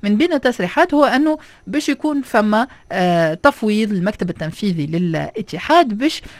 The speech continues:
آه، يصير مجلس وطني استثنائي. ال-، المحور الأساسي، آه، فيه هو التوجهات السياسية والاقتصادية والاجتماعية، ومن بين موقف الاتحاد، آه، تحديد بلوتو موقف الاتحاد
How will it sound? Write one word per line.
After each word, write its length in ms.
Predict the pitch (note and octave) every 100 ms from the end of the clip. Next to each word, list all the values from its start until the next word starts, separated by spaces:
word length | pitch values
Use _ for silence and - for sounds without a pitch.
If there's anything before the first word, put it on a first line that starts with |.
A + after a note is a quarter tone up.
| -
آه، 300 | E3 D#3 D#3
يصير 420 | F#3 F#3+ - B3+
مجلس 480 | G3 A#3 G#3 F#3+ -
وطني 480 | G#3 G3+ E3 D3 -
استثنائي. 800 | - - - D#4 D#4+ D4+ C#4+ A#3
ال-، 180 | A3+ A3
المحور 800 | - G3 F#3+ E4+ - D#4 C#4 C4+
الأساسي، 400 | B3 A#3+ A#3 D4+ B3+ - F3 E3
آه، 120 | F3+
فيه 280 | E3+ C4 B3
هو 380 | G3+ C4+ C4 B3+
التوجهات 480 | - A3 A3 G#3+ A3+
السياسية 360 | - G3+ F#3+ A#3
والاقتصادية 600 | G3 - E3 F#3 A3+ A3+ - - -
والاجتماعية، 920 | G3+ A3+ - - F3+ E3 F#3+ D#4 F4 - - -
ومن 800 | A3 D#4 F4 - G#3+ B3 D4 B3
بين 240 | C#4 B3+ - - - -
موقف 360 | A3+ C4+ A3+
الاتحاد، 720 | F#3+ F#3+ G3 - B3+ B3+ F#3
آه، 400 | F3 - C#3+ A2+ C3 F3
تحديد 420 | G#3+ - G3+ C4+ F3+
بلوتو 200 | F#3+ F#3+
موقف 300 | G3+ G3 F#3
الاتحاد 480 | F3+ - G3 - F#3